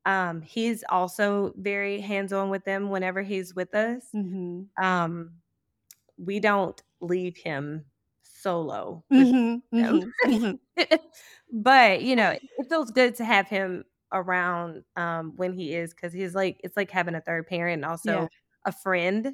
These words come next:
Speaker 1: now, 'cause he's fourteen, um, and he's not sassy, so he's really cool to just be around. Um, so that's cool.
Speaker 2: Yeah, yeah, an extra set of hands for sure. Um, but you're right, it does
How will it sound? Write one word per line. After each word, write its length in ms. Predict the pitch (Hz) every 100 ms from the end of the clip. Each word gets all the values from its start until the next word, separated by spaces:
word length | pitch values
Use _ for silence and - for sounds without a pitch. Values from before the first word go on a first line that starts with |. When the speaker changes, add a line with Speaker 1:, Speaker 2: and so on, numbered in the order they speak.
| 269
Speaker 1:
now, 340 | 262 262 285 294
'cause 240 | 269 247
he's 360 | 254 226 220 - -
fourteen, 880 | 214 - - 214 214 226 269 269 _ _ _ _ -
um, 380 | 202 190 185 180
and 160 | 196 202
he's 200 | 226 202
not 180 | 202 185
sassy, 640 | 190 185 190 - 214 220
so 220 | 220 190 185
he's 260 | 208 180 185
really 260 | 202 196 -
cool 380 | 226 196 196 202
to 160 | 196 220
just 320 | 190 196 190
be 160 | 190 202
around. 640 | 202 208 220 233 254 277 - _ _ _ _ -
Um, 560 | 202 190 180 170 175 -
so 220 | - 233
that's 280 | 202 220 220
cool. 480 | - 165 139 147 170 -
Speaker 2:
Yeah, 420 | 226 208 175 233 226
yeah, 260 | 247 202 -
an 140 | 320
extra 360 | 381 466 480 453
set 200 | 359 311
of 100 | 269
hands 420 | 277 220 180 185
for 160 | - 226
sure. 480 | - 233 175 190 - _ _ _ 240
Um, 460 | 233 196 185 202 _ -
but 100 | 285
you're 140 | 302
right, 280 | 311 302 196
it 180 | 240 233
does 640 | 214 240 226 190 190 -